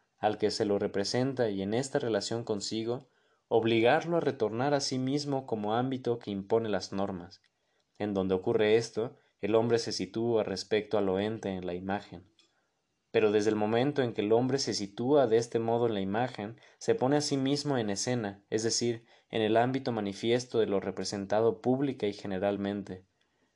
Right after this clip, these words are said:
Al hacerlo, el hombre se pone a sí mismo como esa escena en la que, a partir de ese momento,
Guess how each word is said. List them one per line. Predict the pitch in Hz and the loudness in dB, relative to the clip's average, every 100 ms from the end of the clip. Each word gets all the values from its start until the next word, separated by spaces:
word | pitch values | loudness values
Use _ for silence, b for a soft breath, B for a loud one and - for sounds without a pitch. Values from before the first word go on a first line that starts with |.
| _ | _
Al | 95 85 | -2 -2
hacerlo, | 82 107 110 98 110 b b b | 0 2 2 0 -4 b b b
el | 101 101 | -2 2
hombre | 110 123 123 120 | 2 2 2 0
se | 107 | -2
pone | 113 117 | 0 0
a | |
sí | 110 | -2
mismo | 113 113 120 120 110 | -2 -4 -2 -4 -4
como | - 98 101 | -4 -2 -2
esa | 113 120 | 0 0
escena | 110 117 117 110 | 0 -2 -2 -2
en | 98 | 0
la | 92 | -2
que, | 92 92 95 _ _ _ | -4 -10 -10 _ _ _
a | - | -2
partir | 98 95 113 120 | 0 0 0 2
de | 120 | 4
ese | 113 123 | 2 0
momento, | 113 104 120 123 123 | -2 -2 -2 -4 -6